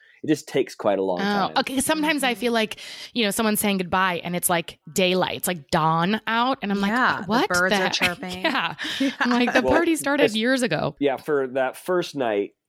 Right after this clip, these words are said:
Speaker 1: that, that's, that, that's the only one where I remember that we stayed up until the dawn was that first night. And that's only because there's, like, thirty dudes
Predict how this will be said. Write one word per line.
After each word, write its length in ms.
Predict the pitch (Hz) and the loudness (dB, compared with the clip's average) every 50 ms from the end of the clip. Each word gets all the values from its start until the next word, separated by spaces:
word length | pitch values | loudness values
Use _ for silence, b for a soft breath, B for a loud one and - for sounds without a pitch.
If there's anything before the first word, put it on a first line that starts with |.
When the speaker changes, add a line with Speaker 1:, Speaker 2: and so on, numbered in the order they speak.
| _ _ - | _ _ 0
Speaker 1:
that, 320 | 117 127 123 107 123 - - | 0 2 2 2 -2 -4 -2
that's, 600 | 123 120 117 107 - - - - - - - - _ - | 0 0 0 0 -2 -6 -12 -12 -12 -14 -14 -18 _ -2
that, 320 | 123 131 147 - - 139 | 0 0 0 0 -4 -2
that's 220 | 135 160 185 185 - | 0 0 0 0 -2
the 80 | 214 | -4
only 300 | 190 190 202 196 196 196 190 | -2 -2 -2 0 -2 -2 -2
one 360 | 165 156 160 156 151 147 147 | -2 -2 -2 -2 -2 -2 -2
where 120 | 143 139 | 0 0
I 80 | 135 131 | 0 0
remember 600 | 131 131 131 123 127 123 123 113 120 117 117 107 - | 0 -2 -2 -2 -4 -4 -2 -2 0 0 0 -2 -2
that 220 | 110 110 107 - - | -2 -2 -2 -2 -2
we 160 | 113 110 107 | -2 -2 -2
stayed 340 | 98 - - 113 107 107 104 | -4 -4 -4 -2 -2 0 0
up 200 | 104 101 95 - | -2 -2 -2 -4
until 420 | 104 95 95 92 - - - 110 | -6 -6 -6 -10 -12 -2 -2 -2
the 120 | 95 - 92 | -2 -2 -4
dawn 420 | 85 95 104 95 90 92 92 92 | -4 -2 0 0 0 0 -2 -2
was 160 | 92 90 85 | -4 -4 -2
that 200 | - 95 85 - | -2 -4 -4 -2
first 280 | - - 110 101 - - | 0 0 0 2 0 -4
night. 80 | 107 98 | -6 -6
And 100 | 101 113 | -2 -4
that's 180 | 131 131 - | -4 -2 -2
only 200 | 147 139 135 127 | -2 -2 0 -2
because 720 | 113 117 110 - 123 113 107 104 104 98 - - - - - | -4 -6 -8 -4 -2 0 0 0 -2 -4 -10 -14 -18 -18 -16
there's, 380 | 117 113 117 110 107 101 - - | -6 -2 -2 0 0 -2 -2 -4
like, 100 | 104 - | -6 -6
thirty 380 | - - 135 123 117 104 101 92 | -4 -2 0 0 0 0 -2 -2
dudes 500 | 107 117 113 92 80 78 82 - - | -2 -2 0 -2 -2 -6 -8 -10 -10